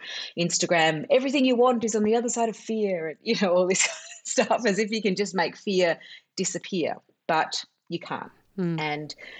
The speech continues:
Speaker 1: we have automatic negative self-talk. It's inbuilt. It is there to protect us and to scan our environment for, for threat. So I think just getting a level of acceptance that some of that stuff is, is there. It's, it's not going anywhere.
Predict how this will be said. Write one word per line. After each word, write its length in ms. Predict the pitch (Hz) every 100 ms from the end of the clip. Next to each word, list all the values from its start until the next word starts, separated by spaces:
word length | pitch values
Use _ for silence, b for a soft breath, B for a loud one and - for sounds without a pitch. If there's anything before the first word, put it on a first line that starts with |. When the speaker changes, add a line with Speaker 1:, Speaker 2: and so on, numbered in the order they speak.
| B B
Speaker 1:
we 100 | 175
have 240 | 165 196 185
automatic 500 | 180 170 160 156 -
negative 360 | 170 165 160
self-talk. 640 | 156 175 156 - 147 127 - -
It's 260 | 175 170 - -
inbuilt. 560 | 170 160 147 - -
It 160 | - 151
is 120 | 139
there 220 | 175 175
to 60 | 170
protect 480 | 170 170 - 151 -
us 280 | 127 -
and 100 | 151 -
to 80 |
scan 520 | 175 - 165 170 165 165
our 160 | 156
environment 600 | 156 156 151 156 147 131
for, 140 | - 147 -
for 80 | 165
threat. 420 | - 160 - -
So 360 | - 151 147 139 B B B B B B B _ -
I 100 | 208
think 380 | 269 233 - -
just 460 | 226 - - - _ _ _ _ _ _ -
getting 300 | 208 240 254
a 40 |
level 200 | 208 185
of 80 | 180
acceptance 680 | 170 - 180 - 139 - -
that 260 | 165 147 - -
some 260 | - 220
of 100 | 233
that 200 | 208 -
stuff 340 | - 170 165 165
is, 400 | 147 139 - -
is 200 | - 156
there. 340 | - 160 196 320 - _ _ _ -
It's, 280 | 123 - -
it's 120 | -
not 160 | 220 -
going 260 | 190 170 156
anywhere. 420 | 147 135 135